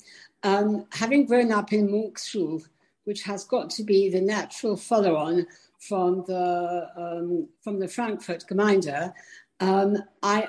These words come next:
I could just tell all my Sephardi colleagues and friends here that it is exactly as Rabbi Kimchi said.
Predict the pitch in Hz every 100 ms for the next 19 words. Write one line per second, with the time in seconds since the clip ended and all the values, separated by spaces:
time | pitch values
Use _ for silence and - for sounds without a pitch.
0 | - 208 214 220 240 - 254 226 226 226
1 | 226 240 233 208 202 196 - _ - -
2 | - 233 220 226 208 208 - 233 180 165
3 | 190 - 180 - 254 240 233 165 151 160
4 | 202 - _ _ 233 202 - - 202 233
5 | 233 233 - 240 226 - 233 233 247 -
6 | 175 185 190 185 - - - 208 202 233
7 | 220 - 214 185 - 202 - 196 160